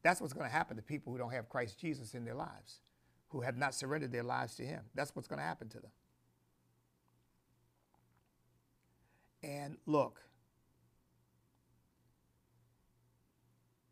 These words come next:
it, it, it, before that, it goes through a long list of wrongs that the people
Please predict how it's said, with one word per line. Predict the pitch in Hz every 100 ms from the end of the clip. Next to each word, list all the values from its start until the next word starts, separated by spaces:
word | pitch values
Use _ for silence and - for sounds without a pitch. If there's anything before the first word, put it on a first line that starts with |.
| _ - _ _ _
it, | 135 - -
it, | - 131 -
it, | 143 123 147
before | 139 131 196 202 185
that, | 139 156 143
it | 151 127
goes | 131 147 123
through | - -
a | 113
long | 113 135 175 180 175 170 160 - -
list | 120 117 143 160 - - - - _ -
of | 120
wrongs | 117 139 143 123 104 104 107
that | - -
the | 110
people | - 151 - 131 123